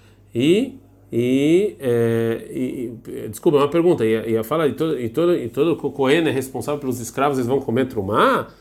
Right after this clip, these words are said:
Ou seja, isso aqui é o suficiente? Não, tem uma Mishnah, que Israel, Shesachar Parami Cohen, um judeu que ele alugou uma vaca de um Cohen, Areizé Achileno Kershnei Trumá, ele pode, pode dar pra essa, pra essa vaca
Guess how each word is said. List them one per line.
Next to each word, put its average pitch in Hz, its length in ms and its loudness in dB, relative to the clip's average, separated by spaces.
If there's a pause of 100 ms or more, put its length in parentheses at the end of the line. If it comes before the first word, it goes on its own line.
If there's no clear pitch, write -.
(320)
Ou 113 60 -4
seja, 127 160 0
isso 131 80 -2
aqui 160 140 0
é - 20 4
o 170 40 4
suficiente? 156 680 -2 (140)
Não, 180 160 0
tem 147 100 0
uma 127 120 0
Mishnah, 214 420 2 (520)
que 151 360 -2
Israel, 170 380 2
Shesachar 123 460 -4
Parami 117 320 0
Cohen, 131 460 2
um 131 100 2
judeu 135 320 0
que 143 120 -4
ele 147 220 4
alugou 131 400 2
uma 139 160 0
vaca 143 320 0
de 131 80 0
um 127 80 0
Cohen, 107 360 -2 (320)
Areizé 151 360 2
Achileno 165 400 2
Kershnei 151 420 0
Trumá, 170 320 0
ele 131 100 2
pode, 160 500 0 (140)
pode 143 220 -4
dar 156 420 2
pra 127 220 -4
essa, 131 460 -2 (720)
pra 127 140 0
essa 139 200 0
vaca 170 500 2